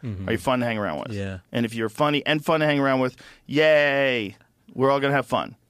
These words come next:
Speaker 2: And that's
Speaker 1: Yeah.
Speaker 2: great for everybody. It's
Speaker 1: It's
Speaker 2: great for the
Speaker 1: awesome,
Speaker 2: people that
Speaker 1: man.
Speaker 2: are listening.
Speaker 1: <clears throat>
Speaker 2: It's great for us. It's
Speaker 1: I'm
Speaker 2: great
Speaker 1: so
Speaker 2: to keep the art
Speaker 1: fortunate
Speaker 2: form popping.
Speaker 1: that, that it's shifted this way,
Speaker 2: Yeah.
Speaker 1: and now this is, like,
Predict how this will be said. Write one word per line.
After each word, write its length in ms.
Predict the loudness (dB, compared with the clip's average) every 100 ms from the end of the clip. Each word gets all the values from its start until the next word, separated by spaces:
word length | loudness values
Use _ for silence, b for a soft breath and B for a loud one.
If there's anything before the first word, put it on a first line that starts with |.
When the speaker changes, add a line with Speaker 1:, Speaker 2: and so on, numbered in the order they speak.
| _ -6
Speaker 2:
And 100 | 0
that's 160 | 0 2
Speaker 1:
Yeah. 40 |
Speaker 2:
great 240 | 2 2 0
for 180 | -4 0
everybody. 680 | -2 -2 -2 0 0 -2 -2
It's 60 |
Speaker 1:
It's 100 | 0
Speaker 2:
great 120 | 2
for 40 | 4
the 40 | 2
Speaker 1:
awesome, 160 | 2 0
Speaker 2:
people 160 | 0 0
that 60 |
Speaker 1:
man. 80 | 0
Speaker 2:
are 20 | 0
listening. 520 | 0 2 4 4 0
Speaker 1:
<clears throat> 40 | B B -8
Speaker 2:
It's 140 | -6
great 240 | -2 -2 -2
for 160 | -4 2
us. 420 | 2 2 -4 -10 -2
It's 60 |
Speaker 1:
I'm 80 | 0
Speaker 2:
great 280 | 2 0 2
Speaker 1:
so 180 | 4 2
Speaker 2:
to 40 |
keep 80 | 2
the 80 | 2
art 160 | 2 4 2 2
Speaker 1:
fortunate 100 | 4
Speaker 2:
form 220 | 2 2
popping. 540 | -2 -2 0 -2 -4 -14 _ -16 2
Speaker 1:
that, 180 | 2 4
that 160 | 2 2
it's 160 | -2
shifted 420 | 0 0 0 -2
this 180 | 0 -2
way, 240 | 0 0 0
Speaker 2:
Yeah. 240 | -4 -10 -10
Speaker 1:
and 240 | -6 -2 0
now 200 | 0 0
this 360 | -2 -6 -4
is, 180 | -6 -6
like, 360 | -6 -6 -6